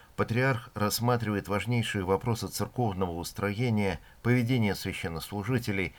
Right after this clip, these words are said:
социальной от-, деятельности церкви, её взаимо-, взаимоотношений с обществом и государством. Он подробно отвечает на вопросы, которые волнуют людей, как членов церкви, так и внешних. Но в интернете получил распространение только один отрывок из доклада.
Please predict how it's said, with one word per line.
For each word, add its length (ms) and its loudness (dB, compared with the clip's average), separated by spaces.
социальной 560 4
от-, 80 -6
деятельности 680 0
церкви, 580 0
её 280 4
взаимо-, 360 2
взаимоотношений 1000 2
с 120 -4
обществом 520 -2
и 320 -6
государством. 800 -2
Он 120 -6
подробно 460 0
отвечает 480 -4
на 100 -2
вопросы, 560 0
которые 420 2
волнуют 460 4
людей, 460 -6
как 180 -8
членов 420 -2
церкви, 520 -2
так 160 2
и 40 0
внешних. 460 -6
Но 100 6
в 60 6
интернете 680 2
получил 500 0
распространение 800 0
только 280 2
один 280 4
отрывок 440 0
из 120 -6
доклада. 500 -2